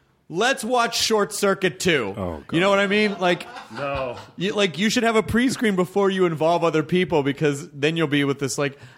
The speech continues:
Speaker 1: "I don't, I mean, I remember it being, I mean, I don't know what happened."
Speaker 2: You go Fletch. I think, if I'm remembering right, Fletch was,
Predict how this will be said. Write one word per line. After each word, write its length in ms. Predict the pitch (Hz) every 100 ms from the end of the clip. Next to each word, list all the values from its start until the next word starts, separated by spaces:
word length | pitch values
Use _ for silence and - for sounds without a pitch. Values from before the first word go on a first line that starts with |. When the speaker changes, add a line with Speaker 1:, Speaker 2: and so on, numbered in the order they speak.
| -
Speaker 1:
"I 120 | 320
don't, 180 | 392 -
I 120 | 233
mean, 160 | 254 277
I 60 |
remember 500 | 269 254 240 320 320
it 100 | 240
being, 380 | 185 269 269 240 -
I 60 | 220
mean, 180 | 247
I 100 | 240
don't 220 | 262 269 226
know 320 | 240 269 269
what 260 | 240 240
happened." 720 | 202 196 220 240 120 95 - -
Speaker 2:
You 80 | 98
go 100 | 127
Fletch. 360 | 139 143 202 -
I 60 | 123
think, 200 | 185 - -
if 120 | -
I'm 120 | 95 92
remembering 460 | 78 139 233 107
right, 160 | 90 85
Fletch 380 | - 131 - 113
was, 320 | 98 -